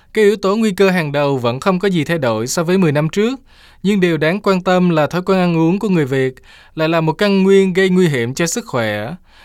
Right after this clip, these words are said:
Cụ thể là đa số người Việt có thói quen ăn rất nhiều tinh bột, trong khi tiêu thụ một lượng lớn tinh bột gạo sẽ dẫn đến việc đưa một lượng đường quá lớn vào cơ thể,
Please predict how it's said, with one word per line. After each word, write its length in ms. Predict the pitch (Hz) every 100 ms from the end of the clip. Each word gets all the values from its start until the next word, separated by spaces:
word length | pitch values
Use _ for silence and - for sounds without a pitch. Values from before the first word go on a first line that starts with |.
| _
Cụ 160 | - 170
thể 260 | 160 127
là 180 | 147 165
đa 140 | 160 175
số 140 | 196
người 180 | 208 156
Việt 240 | 143 139
có 80 | 190
thói 180 | 185 196
quen 320 | 190 180 180
ăn 200 | 170 165
rất 180 | 226 202
nhiều 180 | 156 143
tinh 240 | 170 156
bột, 260 | 139 131 123 - - -
trong 160 | 196 196
khi 220 | - 202
tiêu 200 | 185 196
thụ 200 | - 151
một 140 | 160 143
lượng 240 | 147 165
lớn 240 | 147 175
tinh 160 | 202 185
bột 160 | 151 139
gạo 320 | 135 135 143
sẽ 120 | 160
dẫn 180 | 135 120
đến 160 | 143 180
việc 280 | 156 139 135 - - -
đưa 180 | 170 196
một 140 | 185
lượng 240 | 147 151 165
đường 220 | 147 139
quá 160 | 143 160
lớn 300 | 160 160 208
vào 180 | 170
cơ 160 | 135 175
thể, 500 | 156 120 107 107 131